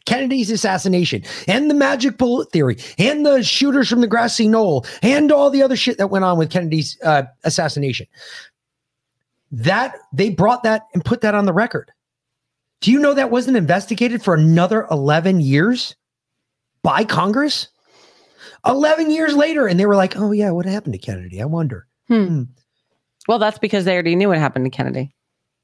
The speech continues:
Speaker 1: I, I'm just saying that this, again
Speaker 2: I gotcha. I
Speaker 1: it
Speaker 2: understand they planned it and they designed it, but here's, here's what I have to add to that, okay? Number forty-nine,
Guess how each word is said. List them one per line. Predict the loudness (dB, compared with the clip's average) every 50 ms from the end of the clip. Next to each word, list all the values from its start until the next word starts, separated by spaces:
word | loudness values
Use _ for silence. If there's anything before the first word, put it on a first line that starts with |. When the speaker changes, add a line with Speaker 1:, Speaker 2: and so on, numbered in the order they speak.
| _ _ _ _ _ _ _ -4
Speaker 1:
I, | -4 -2 -2
I'm | 0 0 0 0
just | 0 -2 -2 -2
saying | -2 -2 0 0 2 2
that | 0 -2 -4 -8
this, | -10 -6 -2 0 0 0 -2 -4 -6 -4 -4
again | -4 -4 -4 -4 -2 -2 0 0 0 -2 -4 -4 -6 -6 -4
Speaker 2:
I | -4 -2
gotcha. | -2 -2 -4 -2 -2 -4 -4 -4 -2 -2
I | -2 -2
Speaker 1:
it |
Speaker 2:
understand | 0 -2 -4 -2 -2 -2 0 0 0 -2
they | -2 -2
planned | -2 -2 -2 -2 0 0
it |
and | 0 0
they | -2
designed | 0 0 0 0 0 0
it, | 0
but | 0 0
here's, | 2 2 0 0 -4 -6
here's | -4 -2 -2 0 0
what | 0 0
I | 0 0
have | 0 0 0
to | 0 0
add | 0 0 0
to | 0
that, | 0 0 0 -2 -4
okay? | -2 -2 -2 -2 -4 -6 _ _ _ _ _ _ -20 -20 -20 -20 -20 _ _ -4
Number | -2 -2 -2 -2
forty-nine, | 0 0 0 2 2 2 2 2 0 -2 -2 -6